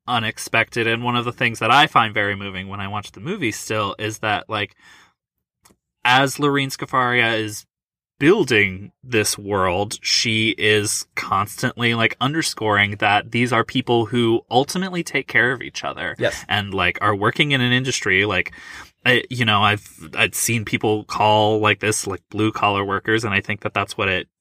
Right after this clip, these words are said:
Speaker 1: is like. Like, it made me <laughs> really think of, like, when I was still working in the retail industry, cursed times. But, like,
Speaker 2: Yeah.
Speaker 1: when you are at that part of the economic food chain professionally,
Speaker 2: Mm-hmm.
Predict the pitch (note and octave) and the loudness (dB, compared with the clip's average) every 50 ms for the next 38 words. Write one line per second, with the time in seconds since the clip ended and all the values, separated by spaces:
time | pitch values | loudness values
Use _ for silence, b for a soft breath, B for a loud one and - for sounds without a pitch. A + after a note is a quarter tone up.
0 | _ - G2+ G2+ F#2 - G2 F#2 F2+ F2+ F2+ F#2 B2 - - G#2+ G2+ G2 - - | _ -2 -2 -2 -2 -4 -6 -2 0 2 2 2 2 0 -2 -4 -4 -2 0 0
1 | C3+ B2 B2+ C3+ C3 B2+ A#2+ A#2+ C3 C#3+ D3 C#3 B2+ B2 - - E3+ C#3 - - | 0 2 4 4 4 4 4 2 4 4 4 4 4 2 4 4 2 2 2 2
2 | - B2+ A2+ A2+ A#2 - - A2 G#2+ A2 G#2+ - - A2 G#2 G2 F#2+ B B B | 2 2 2 2 0 -4 -2 0 0 0 0 0 0 0 2 2 0 B B B
3 | B B B B B B B B - G#2 G#2 G2 F2+ F2 F2+ F#2+ F#2+ - - G2+ | B B B B B B B B -4 -2 -2 0 0 -2 -4 -4 -6 -6 -6 -6
4 | F#2+ G2 G2 G2 G2 - - _ - F#2 - - _ - C3+ C3+ C3+ - D3 C#3+ | -4 -4 -4 -6 -6 -8 -12 _ -14 -14 -14 -16 _ -4 -4 -4 -2 0 0 0
5 | C3+ B2+ B2 B2 B2 B2 A#2 - - - C3 B2 A#2+ A#2 A#2 A2+ A2+ A2+ A2+ - | 2 2 0 0 -2 -2 -4 -4 -6 -4 0 2 2 4 4 4 2 0 -2 -4
6 | - _ _ _ _ _ _ _ - - D3+ B2 B2+ B2+ - - A#2+ A#2 A#2+ A#2+ | -10 _ _ _ _ _ _ _ -4 0 0 2 2 0 0 -2 -2 -2 -2 -6
7 | - - B2+ A2+ A2+ A2 A2 G#2+ G#2+ G#2 G#2 - - - C3+ A#2+ C3+ B2 - - | -4 0 2 2 4 4 2 0 -2 -6 -10 -14 -14 -8 -2 2 2 2 2 2
8 | B2 B2 A#2 A#2 A#2 - B2+ B2+ G#2+ D#2+ D2 - - _ _ _ _ _ - C3+ | 2 2 4 4 2 2 0 -2 -2 -2 -4 -8 -14 _ _ _ _ _ -4 0
9 | C#3 D3+ D#3 D#3+ E3+ F3 E3+ - - D#3+ E3 E3+ F#3 F#3+ G3 G#3 G3+ G#3 - - | 2 2 4 4 2 2 2 2 4 6 6 8 8 8 6 6 4 4 2 4
10 | C#3 C3 C3 C3 - B2+ - - B2 A#2+ A#2 A#2+ A#2 A#2 - - - - _ _ | 4 4 4 2 -2 -6 0 2 4 6 6 6 6 4 2 0 -6 -16 _ _
11 | _ _ _ _ _ _ _ _ _ _ _ _ _ _ _ _ - - - - | _ _ _ _ _ _ _ _ _ _ _ _ _ _ _ _ -12 -4 2 4
12 | B2+ B2 A#2+ A#2+ B2 - - - B2 A2+ - A#2+ A2 A2 A2+ - - C3 B2 A#2 | 6 6 6 4 2 -2 -6 -8 -8 -4 -4 -2 -2 -2 -2 -2 -2 0 2 2
13 | A2+ A2 A#2 - - - - A#2 A2 A2 A2+ A#2 - - B2 A2+ A2+ A2+ A#2 B2 | 2 2 0 -4 -8 -8 -6 -4 -4 -4 -4 -4 -2 0 2 4 4 2 0 -2
14 | - - G#2 - - - G2 G2 - - - C3+ C3 C3 C3+ C#3 C#3+ C#3+ D3 D3 | -6 -8 -8 -8 -6 -4 -4 -4 -4 -4 -4 -4 -4 -4 -4 -4 -4 -4 -4 -4
15 | C#3 B2+ B2+ A#2+ A2+ | -4 -6 -8 -10 -12